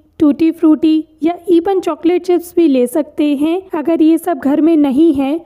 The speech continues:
तो इनके बिना भी चॉकलेट बॉल्स को डेकोरेट किया जा सकता है। उसके लिए मैं आपको एक ट्रिक बताऊंगी, वीडियो को फॉलो करते रहिए। प्लेट पर बटर पेपर या एल्यूमिनियम फॉइल रखिए ताकि चॉकलेट सेट होने के बाद आसानी से निकल जाए।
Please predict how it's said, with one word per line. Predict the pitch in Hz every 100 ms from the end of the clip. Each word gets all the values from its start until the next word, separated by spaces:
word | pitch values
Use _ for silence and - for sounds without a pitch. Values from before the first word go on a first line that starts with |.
| _
तो | 330
इनके | 311 302 330 285
बिना | 269 294 302
भी | 339
चॉकलेट | 320 285 285 320 320 330
बॉल्स | 302 302
को | - 330
डेकोरेट | 269 262 302 302 302
किया | - 277 247 247
जा | 277
सकता | 269 285 - 294
है। | 277 269 320 392 - _
उसके | 349 349 381
लिए | 359 381
मैं | 370
आपको | 359 359 381
एक | 359 370 -
ट्रिक | 302 294 330
बताऊंगी, | 320 311 311 302 294 330 330 _ _
वीडियो | 294 277 320
को | 311 330
फॉलो | 320 269 254 262
करते | 294 285 302 294
रहिए। | 277 277 294 339 -
प्लेट | 311 339 359 403
पर | 370
बटर | 320 277 339 330
पेपर | 339 339 349
या | 349 349
एल्यूमिनियम | 349 302 320 320 311 330 311
फॉइल | - 247 269
रखिए | 269 277 - 294 320 370 - _ -
ताकि | 294 285 339
चॉकलेट | 339 294 302 349 339
सेट | 311 269 285
होने | - 330 302 330
के | 339
बाद | 330 330 320
आसानी | 302 - 277 254 277
से | - 294
निकल | 285 294 285
जाए। | 240 294 277 381